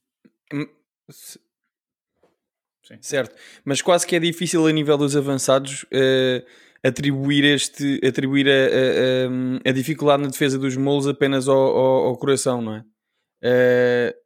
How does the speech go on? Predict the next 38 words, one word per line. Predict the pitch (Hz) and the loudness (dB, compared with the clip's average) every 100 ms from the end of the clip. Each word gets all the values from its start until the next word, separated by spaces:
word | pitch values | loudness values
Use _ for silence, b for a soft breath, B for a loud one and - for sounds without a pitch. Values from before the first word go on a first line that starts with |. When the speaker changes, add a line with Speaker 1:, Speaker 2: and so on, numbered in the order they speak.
| _ | _
Speaker 1:
na | 135 131 | -8 -2
parte, | 143 139 - _ _ _ _ | -2 -2 -8 _ _ _ _
é, | 139 135 _ b b b b _ _ | -6 -6 _ b b b b _ _
se | - | -4
calhar | 143 147 156 | 0 4 4
acaba | 156 160 156 | 2 2 0
por | - | -2
ser | 160 | -4
um | 156 | -2
bocado | 147 147 135 | 0 0 2
mais | 135 123 | -2 0
fácil | 143 139 131 | 0 0 -4
se | 139 | -6
dizemos | 131 117 110 - - | -4 -6 -6 -14 -6
falta | 117 123 | -6 -4
de | 113 | -6
experiência, | - 147 143 147 143 - 131 123 117 - | -2 2 4 4 2 -2 -4 -4 -6 -12
falta | - 113 127 | -8 -6 -6
de | 123 | -4
ritmo, | 131 151 139 131 | -2 -2 -2 -4
não | 123 117 | -4 -4
é? | 117 | -4
Comparativamente | 123 127 123 135 139 147 151 | -2 0 0 -2 0 0 0
com | - | -2
a | 151 | 0
Re-, | 151 147 | 0 -2
com | 156 | -6
a | |
Roménia | 143 151 160 | -2 0 0
e | |
com | 156 | 0
a | 165 | -2
Geórgia, | 147 147 135 117 | 2 2 2 -4
com | - | -8
a, | 127 - b b | -10 -12 b b
com | - | -2
a | 139 | 0
Espanha | - 151 156 170 170 165 | 2 0 0 -2 -8 -12